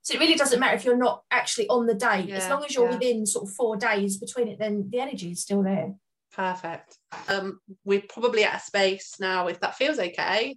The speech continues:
Speaker 2: to
Speaker 1: Yeah.
Speaker 2: bring it to an end, yeah?
Speaker 1: Yes,
Speaker 2: Is there
Speaker 1: fine.
Speaker 2: anything you'd like to leave people that are listening, uh, to us? Is there anything you'd like to leave them with to consider?
Speaker 1: Just be yourself, guys.
Speaker 2: Yeah,
Speaker 1: That's the
Speaker 2: that's
Speaker 1: best
Speaker 2: it, isn't it?
Speaker 1: person to be.
Speaker 2: Yeah,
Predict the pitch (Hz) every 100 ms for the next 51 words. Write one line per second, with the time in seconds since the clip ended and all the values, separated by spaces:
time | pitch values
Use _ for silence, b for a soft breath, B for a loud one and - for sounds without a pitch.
0 | - 214 202 208 302 - 202 - 196 202
1 | 277 330 269 285 330 - 403 - - 339
2 | 311 330 311 302 220 262 269 214 277 254
3 | 254 247 240 233 214 233 233 - 226 220
4 | 226 - _ - 202 - _ - 233 220
5 | 214 208 208 208 208 214 202 196 185 -
6 | 208 196 196 190 185 196 214 220 226 -
7 | - _ _ _ - 202 196 - 277 269
8 | 269 269 277 _ _ _ _ - - 277
9 | 262 - 269 254 226 233 240 - - _
10 | _ _ _ _ _ _ _ _ 190 196
11 | 190 - 202 226 240 226 202 196 226 180
12 | 233 220 196 190 196 196 - _ _ 185
13 | 185 190